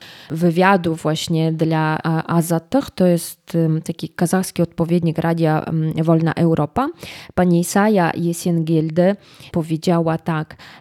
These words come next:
"E, ani słowa nam nie powiedzieli, nie liczą się z nami. Tyle krwi się tu przelało. Nic tu nie przypomina przelanej krwi. My walczyliśmy o pomnik.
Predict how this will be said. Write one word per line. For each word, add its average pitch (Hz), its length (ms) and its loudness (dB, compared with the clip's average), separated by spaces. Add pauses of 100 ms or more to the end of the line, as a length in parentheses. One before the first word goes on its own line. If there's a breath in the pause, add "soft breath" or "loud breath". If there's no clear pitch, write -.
(120)
"E, 165 200 0
ani 240 300 0
słowa 208 500 2
nam 175 240 0
nie 170 120 0
powiedzieli, 156 760 -6
nie 190 220 2
liczą 185 440 0
się 165 180 -2
z 151 60 -6
nami. 151 380 -4 (580 soft breath)
Tyle 254 240 4
krwi 208 400 0
się - 160 -2
tu 160 160 -6
przelało. 147 580 -4 (100)
Nic 226 280 -2
tu 247 100 0
nie 226 140 2
przypomina 202 640 0
przelanej 151 540 -2
krwi. - 400 -6 (260 loud breath)
My 190 160 4
walczyliśmy 190 840 0
o 175 280 0 (320 loud breath)
pomnik. 170 580 2